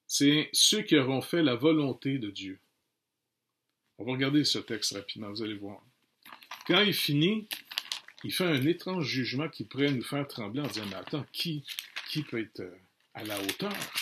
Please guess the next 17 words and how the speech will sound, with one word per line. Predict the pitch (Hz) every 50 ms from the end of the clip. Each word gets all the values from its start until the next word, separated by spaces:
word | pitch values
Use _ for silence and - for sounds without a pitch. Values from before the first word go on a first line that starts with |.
| - - _ _ _ _ _ _ _ _ _ _ _ _ _ _ _
Donc, | - 139 147 147 -
Matthieu | 151 147 143 - - 180
chapitre | - - 156 - - 143 123 -
sept, | - - - 120 - - - _ _ _ _ _ _ _ _ _ _ _ _ _ _ _ _ _ _ _ _ _ _ _ _ -
il | 139 135
dit | 123 - 196
au | 185 156
verset | 143 131 123 - - 143
vingt | 123 127 117 - -
et | 120 123
un, « | 175 214 233 226 - _ _ _ - - - - -
Ceux | - - - 240
qui | - - - 185
me | 156 131
disent, | 107 107 107 98 95 - - - - - - _ _ _ _ _ _ _ _ _ _ _ _ _ _ _ _ _ _ _ _
Seigneur, | - - - - 170 170 165 175 196 208 208 202
Seigneur, | - - 170 151 143 135 139 135 131 117 104 - _ - - - -